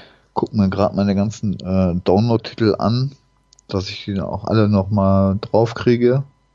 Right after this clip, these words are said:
weil meine alte P S drei ja den Geist aufgegeben hatte. Aber das ist Vollkatastrophe, ne? Ähm, um zu gucken,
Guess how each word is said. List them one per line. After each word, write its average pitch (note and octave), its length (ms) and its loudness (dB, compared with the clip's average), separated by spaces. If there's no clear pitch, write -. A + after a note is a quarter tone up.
weil F#2+ 160 -2
meine F#2+ 260 0
alte G#2 260 -2
P G#2+ 200 0
S G#2 140 -4
drei G2 200 0
ja G2 220 2
den G2+ 340 -4
Geist G2+ 340 0
aufgegeben B2 560 0
hatte. C#3 280 0
Aber F2+ 180 2
das F#2 200 2
ist G#2+ 120 0
Vollkatastrophe, G2 1160 -4
ne? G2 220 0
Ähm, F#2+ 420 2
um G#2 180 0
zu - 160 -4
gucken, A#2 460 -2